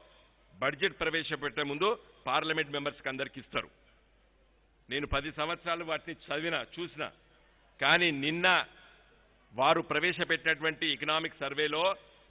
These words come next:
మన రాష్ట్రాన్ని ప్రతి రంగంలో పొగడక తప్పలేదు. ఈ రాష్ట్ర అభివృద్ధిని వారు అన్ని రంగాల్లో, చాలా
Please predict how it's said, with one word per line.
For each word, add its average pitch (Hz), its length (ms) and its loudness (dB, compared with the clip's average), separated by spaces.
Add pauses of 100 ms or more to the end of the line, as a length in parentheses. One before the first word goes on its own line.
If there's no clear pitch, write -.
(220)
మన 147 140 8 (200)
రాష్ట్రాన్ని 185 800 8 (720)
ప్రతి 170 400 2 (220)
రంగంలో 202 540 8 (640)
పొగడక 160 420 4 (180)
తప్పలేదు. 147 720 6 (2250)
ఈ 143 40 0 (160)
రాష్ట్ర 170 340 -2
అభివృద్ధిని 180 460 -2 (800)
వారు 175 380 2 (460)
అన్ని 208 280 8 (100)
రంగాల్లో, 190 360 8 (180)
చాలా 175 320 4